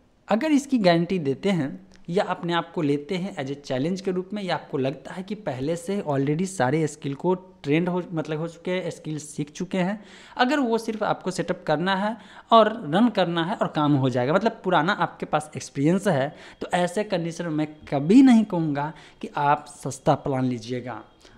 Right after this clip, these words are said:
आप हमेशा वो प्लान लीजिए जिससे कि आपको बाद में दोबारा से जो है मतलब कि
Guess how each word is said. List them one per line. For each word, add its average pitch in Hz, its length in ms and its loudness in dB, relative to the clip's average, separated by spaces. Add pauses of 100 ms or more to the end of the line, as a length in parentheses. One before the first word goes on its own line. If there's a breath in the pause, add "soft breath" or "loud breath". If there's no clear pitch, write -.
(120)
आप 196 380 4
हमेशा 180 400 0
वो 160 220 4
प्लान 190 280 4
लीजिए 151 440 -2 (280 loud breath)
जिससे 190 380 0
कि 190 260 -6 (160)
आपको 151 440 -2 (120)
बाद 156 300 6
में 175 340 0 (140)
दोबारा 147 420 2
से 156 180 -4
जो 151 160 -4
है 185 400 -4
मतलब 156 240 -6
कि 165 200 -4